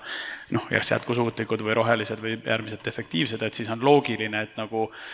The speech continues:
suur osa sellest nagu tarbimisest on ikkagi kodumaine, et see annab tegelikult nagu väga suure eelise keskkonnale. Et see tegelikult, ka see transpordikomponent ei ole ju mitte nagu väike, et muide, meil endal ka, äh,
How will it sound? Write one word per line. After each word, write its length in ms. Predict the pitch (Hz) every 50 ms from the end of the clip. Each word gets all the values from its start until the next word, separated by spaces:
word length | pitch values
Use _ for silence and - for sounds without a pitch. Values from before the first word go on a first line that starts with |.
| - -
suur 320 | - - 147 139 127 123 131 131
osa 100 | 131 120
sellest 400 | - 117 113 110 104 - - 117
nagu 240 | 110 107 110 110 107
tarbimisest 600 | - 123 127 123 110 110 104 98 107 101 - - 117
on 140 | 113 110
ikkagi 240 | 107 - 110 107 -
kodumaine, 680 | - 123 131 - 117 110 120 120 117 113 107 104 104 110
et 80 | 113 -
see 80 | - 123
annab 160 | 117 104 -
tegelikult 480 | 120 110 110 107 107 104 - 107 104 110
nagu 200 | 110 107 110 107
väga 200 | 117 110 107 101
suure 320 | - 120 110 110 120 123 123
eelise 260 | 120 113 110 - -
keskkonnale. 680 | - 147 170 165 - - - 120 117 110 107 107 107 107 - - - - - - - - - _ _ _ - 123
Et 80 | -
see 120 | - 120 113
tegelikult, 540 | 143 147 151 139 117 107 - 110 110 - - -
ka 80 | 113
see 80 | - - -
transpordikomponent 1200 | - 143 165 175 151 - - 117 117 - - 110 - 143 151 156 - - 117 110 110 107 107 - - 113
ei 60 | 110 110
ole 140 | 110 110
ju 80 | 110 113
mitte 280 | 113 127 131 - - 117
nagu 180 | 110 107 104 110
väike, 360 | 120 131 139 139 - - 110 107
et 80 | - 139
muide, 220 | 147 143 135 117 - - - - - - - -
meil 140 | - 139 139 151
endal 220 | 151 127 123 123
ka, 80 | 131 127 120 120
äh, 360 | 127 139 - 156 135 127